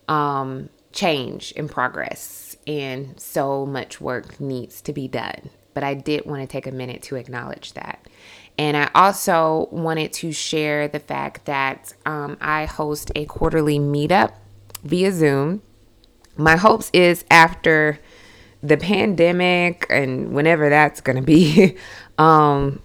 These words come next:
whenever we have, like, some progress towards that, um, that we will be able to meet in person. But currently we're meeting via Zoom, and I'm having a Black birth wor-, birth workers <laughs> meetup. That's like a tongue twister. Black birth water,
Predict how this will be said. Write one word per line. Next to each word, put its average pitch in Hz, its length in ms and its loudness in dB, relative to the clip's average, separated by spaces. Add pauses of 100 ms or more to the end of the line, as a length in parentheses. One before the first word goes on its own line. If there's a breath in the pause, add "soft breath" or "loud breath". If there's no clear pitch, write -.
whenever 160 520 4
we 165 140 0
have, 147 200 0
like, 143 180 0
some 139 140 -4
progress 147 540 0
towards 151 480 -2
that, 135 480 -2 (520 soft breath)
um, 139 460 -2 (120)
that 143 240 0
we 160 200 -2
will 147 520 0 (200)
be 160 180 4
able 156 180 6
to - 180 -2
meet 147 540 -2 (100)
in 151 160 2
person. 139 600 0
But - 200 -6
currently 180 480 4
we're 151 160 2
meeting 151 320 0
via 156 220 0
Zoom, 143 440 0 (400 loud breath)
and 151 200 2
I'm 160 260 6
having 151 400 2
a 143 60 -6
Black 147 440 0
birth 147 380 0
wor-, 147 380 0 (220)
birth 170 340 4
workers 151 760 4
<laughs> - 220 2
meetup. 139 600 4
That's 131 220 -4
like 127 120 -4
a - 60 0
tongue - 180 -4
twister. - 380 -6
Black 131 360 0
birth 151 200 2
water, 139 420 -4